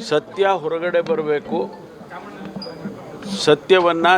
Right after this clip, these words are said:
ಜನಸಮುದಾಯಕ್ಕೆ ತಿಳಿಸ್ಬೇಕು ಅಂತಾನೆ ನಾವು ಎಸ್ ಐ ಟಿ ಮಾಡಿದ್ದು. ಅದಕ್ಕಾಗಿ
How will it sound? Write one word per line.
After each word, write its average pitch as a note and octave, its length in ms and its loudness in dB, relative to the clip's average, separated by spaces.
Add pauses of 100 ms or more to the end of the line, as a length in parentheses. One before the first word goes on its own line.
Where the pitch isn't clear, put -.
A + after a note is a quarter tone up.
(100)
ಜನಸಮುದಾಯಕ್ಕೆ E3 920 2
ತಿಳಿಸ್ಬೇಕು D#3 760 2
ಅಂತಾನೆ D3+ 400 6
ನಾವು E3 260 6
ಎಸ್ D3 260 4
ಐ D#3+ 100 8
ಟಿ D#3 120 0
ಮಾಡಿದ್ದು. C3+ 540 4 (1300)
ಅದಕ್ಕಾಗಿ F3+ 540 4